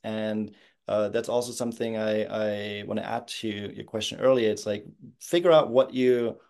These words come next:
what the emotion is behind your goal or your desire, because that goal, uh, or that emotion, if you look at the emotion, you might get that from a, from a different, um,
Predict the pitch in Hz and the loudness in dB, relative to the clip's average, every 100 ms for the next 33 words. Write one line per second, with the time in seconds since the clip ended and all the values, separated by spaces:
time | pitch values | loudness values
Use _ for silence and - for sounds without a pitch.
0 | _ - 131 131 131 110 110 143 156 147 | _ 0 0 2 -2 0 0 0 -2 -2
1 | 113 90 - - 110 - 117 113 110 104 | -4 -4 -8 -6 -6 -4 -2 -2 -2 -4
2 | 110 110 107 104 101 98 98 117 123 117 | -4 0 4 4 4 2 2 4 6 6
3 | 104 101 110 104 101 - _ _ 101 107 | 2 0 -2 0 -2 -6 _ _ -4 -2
4 | 104 101 104 98 104 131 131 98 85 _ | 0 -2 -4 -2 2 4 4 2 0 _
5 | _ - 110 113 104 117 113 - - 143 | _ -8 -2 -2 2 4 4 0 2 6
6 | 135 120 113 - 113 110 113 110 110 107 | 8 6 2 -2 0 2 2 2 0 -2
7 | 110 131 170 - 92 - _ - 107 113 | 0 2 2 -2 -8 -10 _ -18 -6 -2
8 | 127 131 - 107 113 147 147 110 - - | -2 -2 -2 0 2 0 0 -4 -6 -16
9 | - 139 160 156 - 123 120 127 117 110 | -6 0 4 4 6 4 6 4 2 0
10 | - _ _ _ - - 120 120 117 113 | -6 _ _ _ -6 2 4 4 4 4
11 | 104 - 113 113 107 151 220 190 110 - | 2 -2 -4 -2 0 0 4 4 4 -2
12 | - _ _ - 110 104 101 98 101 | -12 _ _ 0 4 4 2 -6 -10